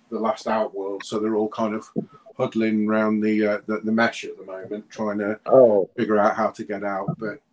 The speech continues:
Speaker 1: uh, I don't need to open that, so I'm not too, too worried
Speaker 2: <laughs>
Speaker 1: about getting out, to be honest. Um,
Speaker 2: A bit of a nightmare. I've done that myself. To be honest, I very rarely, uh, remember to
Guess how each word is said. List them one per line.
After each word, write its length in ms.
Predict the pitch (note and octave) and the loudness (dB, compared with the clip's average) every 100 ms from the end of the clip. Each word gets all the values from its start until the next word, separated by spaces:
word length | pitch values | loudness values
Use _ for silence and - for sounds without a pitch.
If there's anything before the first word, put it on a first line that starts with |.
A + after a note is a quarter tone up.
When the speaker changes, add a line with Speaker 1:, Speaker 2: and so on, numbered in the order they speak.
| A#2 | -12
Speaker 1:
uh, 60 | - - | -12 -8
I 80 | A2 | -6
don't 200 | A2+ - | -6 -8
need 140 | F#2+ | -16
to 120 | - - | -12 -12
open 260 | - G2 | -12 -12
that, 220 | F#2+ F2 - | -10 -10 -10
so 140 | G2+ | -12
I'm 100 | F#2 | -10
not 140 | G2+ | -12
too, 280 | - F3+ F3+ - | -12 -14 -14 -14
too 140 | - F#3 | -4 0
worried 220 | G#3+ G#3 - | 6 6 6
Speaker 2:
<laughs> 40 | B3 | 4
Speaker 1:
about 160 | - - _ | 2 -6 _
getting 260 | - - F#3+ | -16 -10 -4
out, 300 | - - D3 - - | -2 0 -2 -6 -16
to 80 | G#2 | -8
be 120 | G2+ | -2
honest. 440 | F#2+ F#2+ F#2+ - - _ - | -2 -2 -8 -12 -18 _ -6
Um, 480 | G2 F#2 F#2 - - - - _ _ - - - - - | -4 -2 -6 -10 -12 -18 -20 _ _ -20 -14 -12 -12 0
Speaker 2:
A 60 | D#3 | 0
bit 500 | D#3 D#3 C3+ - C3+ | 2 0 0 8 8
of 100 | D3+ | 8
a 40 | D3+ | 6
nightmare. 520 | D#3+ D#3+ C3 D3+ D3+ | 10 8 8 6 10
I've 160 | F3 D#3 | 8 10
done 200 | G3+ F#3+ | 10 10
that 160 | F3+ | 8
myself. 480 | E3+ E3 - E3+ C3 - | 8 8 10 8 8 4
To 80 | F#3+ | 4
be 120 | A#3 | 10
honest, 280 | A3+ G3 - - | 12 12 8 8
I 80 | E3 | 8
very 380 | F3+ G#3+ G#3+ | 12 12 12
rarely, 400 | G3+ G3+ F3+ D3 A2+ - - | 10 10 10 4 -2 -16 4
uh, 120 | C#3 D3 | 6 8
remember 420 | D#3 E3 E3 | 8 8 10
to 100 | D#3+ | 8